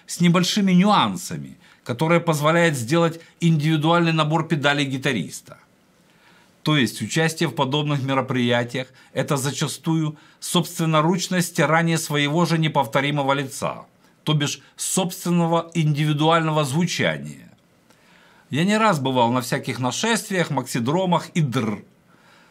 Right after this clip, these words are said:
Так вот, если не знать репертуара выступающих команд, не слушать объявления о выходящих на сцену группах и при этом закрыть глаза –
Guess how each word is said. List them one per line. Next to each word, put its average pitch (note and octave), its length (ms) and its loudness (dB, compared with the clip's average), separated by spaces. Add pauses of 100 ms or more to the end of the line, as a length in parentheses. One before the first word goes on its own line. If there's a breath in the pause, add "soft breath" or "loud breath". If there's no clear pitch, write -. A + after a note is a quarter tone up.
(320 soft breath)
Так D3 180 0
вот, D3 320 0
если C#3+ 300 -2
не E3+ 120 2
знать E3 280 0
репертуара D#3+ 640 0
выступающих C3+ 720 -2
команд, B2+ 580 0 (320 soft breath)
не C3+ 180 0
слушать E3+ 500 0
объявления C#3+ 640 0
о B2+ 100 -2
выходящих C3+ 640 -4
на A#2+ 140 -4
сцену A#2+ 400 -4
группах C3+ 560 -6 (340 loud breath)
и D#3 80 2
при E3 220 2
этом D#3+ 200 2
закрыть C#3+ 380 -2
глаза – B2 600 -2